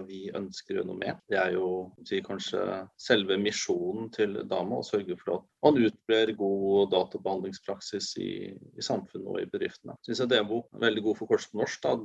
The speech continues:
data management bok, men, eh, som du sa, det står på Book of Knowledge. Vi har da som målsetningen å fremme beste praksis innen dette området ved å utdanne og sertifisere de som jobber innenfor fagfeltet. Og D M-bok er kanskje den viktigste måten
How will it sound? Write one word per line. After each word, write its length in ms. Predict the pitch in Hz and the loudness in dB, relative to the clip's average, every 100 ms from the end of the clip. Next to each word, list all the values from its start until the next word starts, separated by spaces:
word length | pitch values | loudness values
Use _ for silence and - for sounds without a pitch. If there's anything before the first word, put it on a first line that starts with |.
| 104 | 0
data 240 | 95 104 | 0 -4
management 420 | 101 98 95 104 101 | -4 -4 -6 -8 -4
bok, 380 | 104 - - - | -2 -2 -6 -8
men, 240 | 110 110 107 | -4 -4 -2
eh, 400 | 107 107 107 - - | -2 -2 -4 -14 -10
som 160 | - 101 | -4 -4
du 60 | |
sa, 160 | - 110 110 | 2 2 2
det 100 | 101 | 0
står 220 | 101 - | -4 0
på 80 | 101 | 2
Book 180 | 104 - | 2 2
of 80 | 104 | 2
Knowledge. 480 | 95 139 - - - _ | 4 2 0 -10 -14 _
Vi 80 | 139 | 2
har 220 | 156 151 | 6 8
da 80 | 131 | 8
som 140 | - 147 | 6 4
målsetningen 640 | 117 113 110 - 135 151 139 113 | 4 4 2 2 2 2 0 -2
å 60 | 135 | 0
fremme 360 | 151 120 107 120 | 0 0 0 0
beste 460 | 123 - - - - | -2 -2 -6 -6 -2
praksis 400 | 104 - 127 123 | -4 -4 -6 -4
innen 180 | 107 104 | -2 -2
dette 160 | 101 107 | -2 -2
området 480 | 98 90 95 139 - - - | -2 -2 0 -2 -2 -12 -4
ved 160 | 101 | 0
å 80 | 101 | 0
utdanne 640 | - 90 85 95 98 120 147 - | -4 -10 -10 -6 -4 -4 -8 -8
og 240 | 127 127 123 | -4 -4 -2
sertifisere 800 | 135 - - - 101 90 101 101 | -4 -4 -10 -4 -2 0 -2 -2
de 120 | 98 | -6
som 160 | - 104 | -6 -6
jobber 240 | 92 95 | -4 -4
innenfor 280 | 92 95 104 | -6 -6 -6
fagfeltet. 560 | 101 92 - 90 131 - | -6 -8 -12 -10 -12 -8
Og 80 | 127 | 4
D 120 | 151 | 6
M-bok 240 | 113 139 147 | 6 2 2
er 120 | 143 | 0
kanskje 240 | 143 127 139 | -2 -4 -6
den 80 | |
viktigste 400 | 127 - 110 - | -6 -6 -8 -6
måten 340 | 123 113 120 | -6 -6 -6